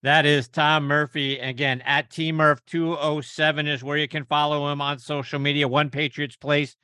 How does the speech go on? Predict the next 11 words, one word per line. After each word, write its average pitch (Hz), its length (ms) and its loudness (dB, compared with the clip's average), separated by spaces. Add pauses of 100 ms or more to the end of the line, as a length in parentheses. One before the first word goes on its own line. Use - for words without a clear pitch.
(320)
is 143 200 -2
the 147 100 -2
podcast. 139 680 2 (500)
Just 160 180 -2
one 151 160 0
of 117 80 -4
our 120 100 4
all-time 113 420 -2
favorite 95 320 -8
people, 85 340 -12
Bob. 78 120 -20